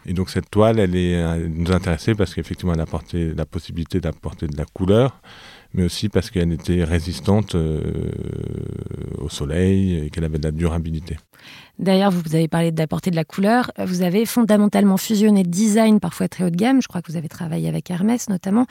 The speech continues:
Speaker 2: et, euh, engagement écologique accessible, euh, engagement militant, comme je crois à Dakar. Comment avez-vous concilié les deux univers et quels obstacles vous avez rencontrés ?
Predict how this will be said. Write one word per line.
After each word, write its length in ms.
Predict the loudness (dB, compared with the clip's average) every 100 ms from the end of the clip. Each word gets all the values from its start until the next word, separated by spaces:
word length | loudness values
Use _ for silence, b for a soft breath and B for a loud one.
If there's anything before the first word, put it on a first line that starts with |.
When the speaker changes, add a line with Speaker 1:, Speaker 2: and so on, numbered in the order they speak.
| B B B B B 2
Speaker 2:
et, 300 | 4 6 4
euh, 320 | 4 2 2 4
engagement 460 | 4 4 4 4 2
écologique 480 | 0 -2 -2 -2
accessible, 680 | -6 -6 -8 -6 -2 0 2
euh, 460 | 0 0 0 -2 -4 -4
engagement 420 | -2 0 2 2
militant, 440 | 2 2 0 0 -2 B B B
comme 180 | 2 4
je 140 | 4
crois 240 | 0 0 0
à 100 | 0
Dakar. 540 | 0 0 -2 -2 -4
Comment 260 | -2 2 2
avez-vous 280 | 4 2 0
concilié 500 | -2 -2 0 -2 0
les 120 | 0
deux 240 | 0 -2
univers 400 | 0 -2 0 0
et 60 | -2
quels 260 | -2 -2 -2
obstacles 440 | -4 -4 -4 -6 -8
vous 140 | -6
avez 120 | -4
rencontrés ? 440 | -4 -6 -8 -12